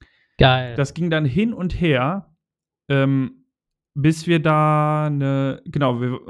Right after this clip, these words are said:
Speaker 2: haben da eine Stunde festgesteckt, bis wir dann uns entschieden haben, okay, wir können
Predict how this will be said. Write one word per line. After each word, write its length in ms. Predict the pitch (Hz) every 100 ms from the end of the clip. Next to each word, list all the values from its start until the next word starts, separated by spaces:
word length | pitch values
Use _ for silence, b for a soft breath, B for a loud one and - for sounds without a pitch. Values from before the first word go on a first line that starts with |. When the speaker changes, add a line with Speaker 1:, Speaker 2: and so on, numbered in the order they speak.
| 127
Speaker 2:
haben 120 | 160
da 60 |
eine 120 | 147 139
Stunde 340 | - 196 190
festgesteckt, 960 | 185 147 - 127 - 131 135 - - _ _ _ _ _ _ _ _ _ _
bis 200 | 151 -
wir 140 | 156
dann 260 | 147 143 135
uns 220 | 135 -
entschieden 380 | 131 127 147 143
haben, 120 | 131
okay, 360 | 120 151 160 160
wir 80 |
können 500 | - 147 139 127 -